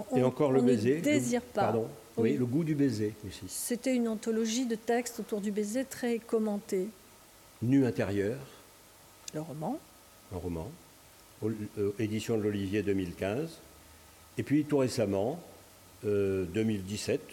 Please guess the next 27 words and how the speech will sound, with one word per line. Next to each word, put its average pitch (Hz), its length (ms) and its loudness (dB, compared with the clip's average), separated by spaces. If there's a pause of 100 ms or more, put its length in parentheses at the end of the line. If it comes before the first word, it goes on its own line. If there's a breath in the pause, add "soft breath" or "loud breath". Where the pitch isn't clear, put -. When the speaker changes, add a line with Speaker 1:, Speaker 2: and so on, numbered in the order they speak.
Speaker 1:
tout 92 100 -6
de 80 60 -6
même, 131 180 0
S'émerveiller. 110 760 0 (920)
Et 120 60 2
le 110 100 2
nouveau 139 360 4
nom 160 220 4
de 123 140 -2
l'amour 123 640 2 (280)
en 98 80 -2
deux 117 120 2
mille 117 220 2
vingt. 90 180 0
Le 98 100 0
nouveau 160 400 2
nom 180 220 2
de 139 100 0
l'amour. 95 440 -4 (1040)
C'est 104 80 -2
Speaker 2:
Oui. 101 60 -2
Speaker 1:
quoi 110 140 2
le 107 60 -4
nouveau 95 220 -4
nom 92 120 -4
de 85 80 -6
l'amour ? 90 320 -4